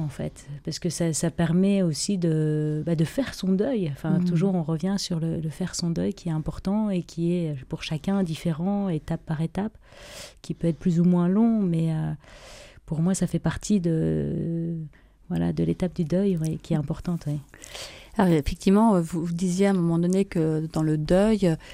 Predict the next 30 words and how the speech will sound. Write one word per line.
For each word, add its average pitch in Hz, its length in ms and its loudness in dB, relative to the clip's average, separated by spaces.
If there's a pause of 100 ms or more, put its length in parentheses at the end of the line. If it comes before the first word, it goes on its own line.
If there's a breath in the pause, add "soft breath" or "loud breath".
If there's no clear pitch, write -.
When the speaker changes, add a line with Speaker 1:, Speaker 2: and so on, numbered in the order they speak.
(280 loud breath)
Speaker 2:
ou 170 100 0
dans 160 160 6
la 147 140 4
mort, 185 440 4
il 165 60 0
y 160 60 0
a 147 320 0
à 147 60 0
la 151 80 0
fois - 200 -4
quelque - 200 -4
chose - 180 -2
de 160 80 2
triste - 420 -2
et 160 60 0
quelque 156 220 0
chose 151 420 -6
d'heureux, 175 420 4
notamment 160 400 4
dans, 139 160 2
dans - 220 -2
les 151 140 2
rites - 200 -2
funéraires, 175 520 2
not-, 156 120 2 (480)
dans 139 180 0
ce - 180 -6
rassemblement 175 640 2
familial 165 560 2
souvent 160 320 0